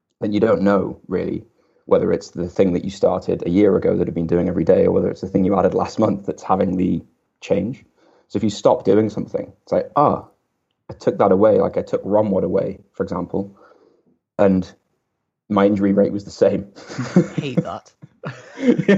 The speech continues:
Speaker 2: The delayed reaction to stopping something and not
Speaker 1: Mm.
Speaker 2: noticing the decline or the improvement for three months. And then you're
Speaker 1: Yeah.
Speaker 2: like, "What was it?" Well, I
Speaker 1: Yeah.
Speaker 2: don't know.
Speaker 1: And it's not, I don't think it's the case that, like, these things do nothing.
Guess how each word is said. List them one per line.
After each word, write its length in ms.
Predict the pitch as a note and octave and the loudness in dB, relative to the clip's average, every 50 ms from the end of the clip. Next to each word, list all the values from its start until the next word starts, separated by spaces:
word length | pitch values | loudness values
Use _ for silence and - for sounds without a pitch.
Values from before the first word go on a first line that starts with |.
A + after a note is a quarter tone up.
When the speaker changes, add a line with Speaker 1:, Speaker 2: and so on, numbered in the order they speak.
| G3 F#3+ F#3 F3+ - - - _ _ - F3 - - - - - - | 4 4 2 2 0 -4 -14 _ _ -4 -4 -4 -6 -12 -20 -14 -12
Speaker 2:
The 60 | D#3 C3+ | -10 -8
delayed 380 | C3 C#3 C#3 C#3+ D3 D3+ D3+ C#3 | -6 -4 -2 -2 -2 -2 -2 -2
reaction 600 | C3+ C3+ B2+ A#2 A2+ - - - G#2+ F#2 E2+ - _ _ _ _ _ _ _ _ _ _ - | -2 -2 -2 -2 -4 -6 -10 -10 -10 -10 -10 -12 _ _ _ _ _ _ _ _ _ _ -10
to 360 | - A#2+ A2+ G#2+ G#2 G2 F#2 - | -6 -4 -4 -2 -4 -6 -6 -6
stopping 360 | - - B2+ A#2+ - A2+ A2 | -4 -4 -4 -4 -4 -8 -10
something 440 | - - - - C#2 C2 B1 - - _ - | -8 -10 -10 -10 -10 -14 -14 -16 -14 _ -6
and 200 | - A#2+ A2 A2+ | -4 -4 0 0
not 160 | A#2+ A2 - | 0 2 4
Speaker 1:
Mm. 40 | A2+ | 4
Speaker 2:
noticing 480 | G#2+ G2+ F#2 F#2+ - G#2+ A2 G#2+ G#2+ | 4 4 4 2 0 -4 -4 -4 -4
the 80 | G2 F#2+ | -6 -6
decline 600 | - - - - - A#2+ A2+ G2 - E2+ D#2 - | -6 -6 -4 -2 0 2 2 2 2 -2 -2 -2
or 140 | - A2+ A2 | -2 -2 0
the 100 | A2 G2+ | 0 0
improvement 640 | G2+ F#2+ E2+ - A#2+ A2 G#2+ - F#2 F2 D2 - - - _ _ _ | 0 -2 0 0 0 0 0 0 -2 -4 -4 -6 -12 -20 _ _ _
for 220 | - - G#2 - - - _ _ _ | -4 -2 -2 -2 -2 -6 _ _ _
three 300 | - - - - G#2+ G2 | -20 -6 -2 0 0 2
months. 440 | G#2+ A2 F#2+ - - - - - - _ _ _ _ _ _ _ _ _ _ - | 2 2 2 0 -2 -6 -12 -14 -14 _ _ _ _ _ _ _ _ _ _ -2
And 140 | - B2 B2 | 0 2 2
then 80 | A2 | 2
you're 120 | G#2+ G#2 G2+ | 2 2 0
Speaker 1:
Yeah. 80 | - | -2
Speaker 2:
like, 100 | E2+ D2+ - _ _ _ _ _ _ _ _ _ _ _ _ - | -2 -4 -6 _ _ _ _ _ _ _ _ _ _ _ _ -2
"What 220 | B2 A#2+ F#2+ - | 0 2 2 2
was 160 | A2 A2 A#2 | 2 0 0
it?" 180 | G#2 - - - _ _ _ _ _ _ _ _ _ _ _ _ _ _ - | -2 -4 -6 -10 _ _ _ _ _ _ _ _ _ _ _ _ _ _ -6
Well, 160 | A#2+ A2 A2 | -2 2 4
I 40 | C3 | 6
Speaker 1:
Yeah. 60 | C3 C3 | 6 6
Speaker 2:
don't 80 | C3 B2 | 4 2
know. 40 | - _ _ _ _ _ _ _ - | 0 _ _ _ _ _ _ _ -2
Speaker 1:
And 100 | D3 D#3+ | 0 0
it's 180 | - - D#3 - | 2 0 0 -4
not, 200 | F3+ G#3 - - - | -6 -10 -6 -4 -2
I 80 | B2+ | 0
don't 160 | D3 F3 F3+ | 0 0 0
think 140 | E3 E3 D3+ | -2 -4 -4
it's 120 | C3 - - | -4 -6 -8
the 60 | G2 | -8
case 300 | - A2+ A2 G2+ - - | -6 -6 -6 -6 -6 -6
that, 180 | - G#2+ - | -4 -4 -4
like, 320 | - G#2 G2+ G2 G2 - - _ _ _ _ _ _ _ - | -2 -4 -4 -6 -6 -10 -20 _ _ _ _ _ _ _ -10
these 200 | G2+ G#2+ G#2+ G#2 | -6 -6 -6 -4
things 200 | - A2 G#2 F#2+ | -2 -2 -2 -2
do 160 | G2 F#2+ F#2 | 0 0 2
nothing. 500 | F#2 F#2 G2 G2+ G2+ - - E2 - - | 2 4 2 2 0 -2 -6 -8 -8 -10